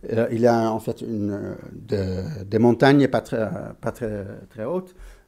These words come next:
Euh, et dans ces montagnes, on a, il y a plusieurs sites où on a excavé des, des grottes avec des inscriptions,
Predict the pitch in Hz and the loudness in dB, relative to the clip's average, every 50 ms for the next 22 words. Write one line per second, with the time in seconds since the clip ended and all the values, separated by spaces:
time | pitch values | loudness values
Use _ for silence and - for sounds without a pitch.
0 | - - 120 110 110 113 - 113 107 131 139 143 139 - 131 123 123 120 117 - | -14 -8 -6 -6 -6 -6 -6 -2 2 2 2 2 2 0 0 2 2 2 2 2
1 | 143 147 160 165 156 156 160 156 - - - - - _ _ _ _ _ _ _ | 2 2 4 2 2 2 0 -2 -8 -16 -20 -20 -20 _ _ _ _ _ _ _
2 | _ - 131 127 127 135 135 135 127 123 117 120 - 131 113 123 107 - - - | _ 2 4 6 8 8 8 8 8 6 4 2 0 2 4 4 2 2 -2 -12
3 | - - _ _ - 175 147 151 143 - - - 165 165 165 - 151 - 135 127 | -20 -20 _ _ 6 6 8 8 6 6 4 0 -2 -4 -2 -4 -2 2 2 4
4 | 127 127 123 123 127 135 135 135 - - 123 - - - 131 117 113 123 120 107 | 4 4 4 4 4 4 4 2 0 -4 -6 -8 -4 -4 -2 0 2 0 0 2
5 | 107 107 107 107 104 107 110 110 101 139 151 170 170 - 123 113 123 98 123 120 | 2 2 2 2 0 0 0 0 2 4 4 2 2 0 -2 -2 0 0 0 0
6 | 117 131 120 120 - - 127 - - - - 147 143 147 151 156 156 | 0 0 -2 -2 -4 -8 -10 -10 -10 0 2 2 4 4 2 0 -2